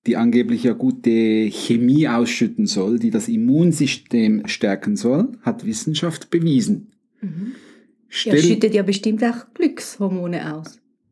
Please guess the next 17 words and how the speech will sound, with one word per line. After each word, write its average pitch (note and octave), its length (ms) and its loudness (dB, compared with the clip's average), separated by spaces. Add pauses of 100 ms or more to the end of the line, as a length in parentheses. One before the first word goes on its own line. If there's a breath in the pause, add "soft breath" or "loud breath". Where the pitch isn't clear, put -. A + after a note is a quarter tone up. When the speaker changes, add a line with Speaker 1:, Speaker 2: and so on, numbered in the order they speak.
(140)
Speaker 2:
Lachen. F#3+ 240 -2
Speaker 1:
Ja. A#2 340 0 (760)
Ja, - 340 -2
Vera D#3+ 260 4
Birkenbiel F3 460 2
sagt, F#3 640 -2
äh, D3+ 360 0
nur F#3+ 300 0
schon F3+ 360 0
durch E3 340 0
ein D3 200 2
Fake-Lächeln D#3 1080 0
eine C#3 240 2
Minute C3+ 380 2
lang F#3 340 0 (760 loud breath)
werden F3+ 840 2
neue D#3 640 0